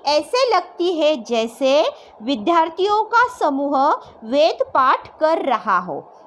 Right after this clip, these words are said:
जैसे देखो, जब हम, अ, अ,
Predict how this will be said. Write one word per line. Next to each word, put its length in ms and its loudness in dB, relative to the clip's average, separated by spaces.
जैसे 340 -4
देखो, 520 -2
जब 260 0
हम, 420 -4
अ, 60 0
अ, 280 -4